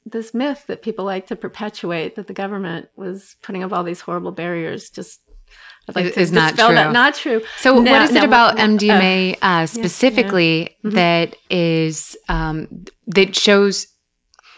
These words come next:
Speaker 2: what is it about M D M A that gives you hope that it could treat social anxiety for adults on the autism spectrum?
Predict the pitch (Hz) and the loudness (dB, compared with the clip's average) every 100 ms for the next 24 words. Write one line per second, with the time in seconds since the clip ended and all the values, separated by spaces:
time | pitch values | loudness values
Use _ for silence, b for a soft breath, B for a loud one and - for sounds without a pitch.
0 | B - 262 285 269 - 208 202 196 180 | B 0 2 4 4 6 6 6 6 4
1 | 180 170 165 160 - 180 170 170 160 175 | 2 2 2 2 -2 -6 -2 0 0 -2
2 | 170 165 156 - - 165 165 160 - 165 | -2 0 0 -2 -4 -2 -2 -4 -4 -4
3 | - 165 151 151 151 151 151 156 147 147 | -2 -4 -2 -2 -2 0 0 0 -2 -4
4 | 160 151 156 156 151 165 151 147 147 156 | -2 2 2 2 0 -2 -2 -2 -2 -4
5 | 151 147 156 - - - - | -6 -8 -10 -10 -10 -10 -10